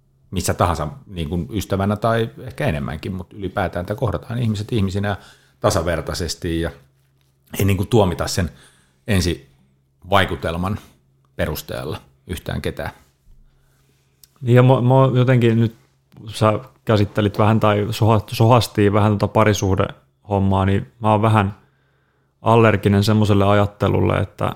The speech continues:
Speaker 2: että listataan niinku asioita, jotenkin, tiedätkö, jotain ulkoisia tai tämmösiä, että mi-, mitä pitää olla. Koska
Speaker 1: Mä oon tosi pahasti allerginen tolle
Speaker 2: sillä ei
Speaker 1: ajatusmallille.
Speaker 2: niinku, sillä ei niinku hitonkaan väliä. Sä et tu-, siis mä vä-, <laughs> väitän, että jos on,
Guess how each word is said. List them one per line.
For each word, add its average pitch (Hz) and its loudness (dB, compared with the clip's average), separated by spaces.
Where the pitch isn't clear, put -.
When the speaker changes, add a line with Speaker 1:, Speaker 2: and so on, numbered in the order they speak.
Speaker 2:
että 110 -2
listataan 101 0
niinku 101 -2
asioita, 107 0
jotenkin, 101 -2
tiedätkö, 101 -6
jotain 101 -2
ulkoisia 104 0
tai 101 -4
tämmösiä, 104 -2
että - -8
mi-, 110 -16
mitä 101 -2
pitää 101 -2
olla. 113 0
Koska 101 -2
Speaker 1:
Mä 101 6
oon 107 6
tosi 120 6
pahasti 95 2
allerginen 90 0
tolle 87 -2
Speaker 2:
sillä 110 6
ei 117 6
Speaker 1:
ajatusmallille. 120 4
Speaker 2:
niinku, - -10
sillä 123 4
ei 123 6
niinku 123 4
hitonkaan 107 4
väliä. 101 0
Sä 110 -2
et 107 -2
tu-, 120 0
siis - -8
mä 110 4
vä-, 117 4
<laughs> 131 6
väitän, 139 4
että 107 0
jos 110 4
on, 107 2